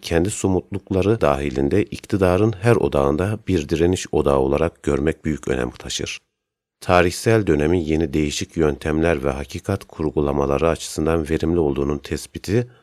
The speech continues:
toplumun topluluklar düzeyinde yeniden inşa edilme şansını arttırmaktadır.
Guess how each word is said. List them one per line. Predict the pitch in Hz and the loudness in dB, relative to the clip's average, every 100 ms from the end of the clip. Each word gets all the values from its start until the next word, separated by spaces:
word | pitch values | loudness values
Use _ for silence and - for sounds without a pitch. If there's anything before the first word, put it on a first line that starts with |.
| _ | _
toplumun | - 87 82 85 104 | 0 0 2 2 2
topluluklar | - 82 - 80 87 92 107 82 | 0 -2 -2 -4 -2 2 2 0
düzeyinde | 76 76 71 80 | -4 0 0 0
yeniden | 82 101 87 82 87 | 2 2 2 0 0
inşa | 82 76 85 | -2 0 2
edilme | 76 67 76 73 | 2 2 0 -2
şansını | - 76 71 80 | -4 -4 -4 -2
arttırmaktadır. | 71 - - 71 65 - - - | -2 -4 -6 -4 -6 -8 -8 -8